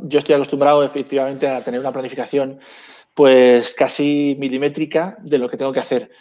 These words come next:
¿no? Exhaustiva de los tiempos, porque acostumbrado al mundo del deporte,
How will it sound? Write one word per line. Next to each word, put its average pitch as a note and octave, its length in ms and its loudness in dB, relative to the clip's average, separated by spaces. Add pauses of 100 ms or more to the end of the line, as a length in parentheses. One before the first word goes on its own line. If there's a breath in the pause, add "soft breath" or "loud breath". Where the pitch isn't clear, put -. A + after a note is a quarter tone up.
(480 soft breath)
¿no? D3 260 -6
Exhaustiva D#3+ 760 2 (300 loud breath)
de D3 140 2
los C3 220 2
tiempos, C#3+ 560 0 (420)
porque C#3 240 -4
acostumbrado C3 420 -2
al D#3 60 -4
mundo D#3+ 180 2
del D#3 100 6
deporte, F3 440 2